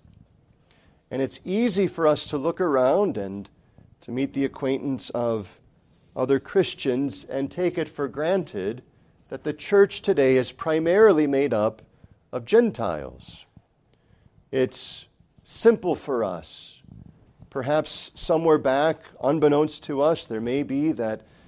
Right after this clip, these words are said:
we had a certain Jewish forefather or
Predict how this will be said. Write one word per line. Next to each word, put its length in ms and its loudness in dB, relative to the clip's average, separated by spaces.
we 160 -6
had 480 -2
a 80 -8
certain 420 0
Jewish 520 0
forefather 1000 0
or 440 0